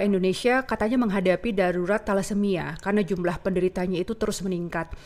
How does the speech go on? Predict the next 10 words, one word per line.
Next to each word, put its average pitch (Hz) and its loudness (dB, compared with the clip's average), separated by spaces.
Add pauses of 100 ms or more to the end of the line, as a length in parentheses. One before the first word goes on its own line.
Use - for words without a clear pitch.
(280)
Kalau 233 4
menurut 233 4
Teh 240 2
Lulu 233 4
sendiri, 240 0
apa 294 -4
kira-kira 175 2 (100)
penyebab 208 2
dari 175 4
peningkatan 220 0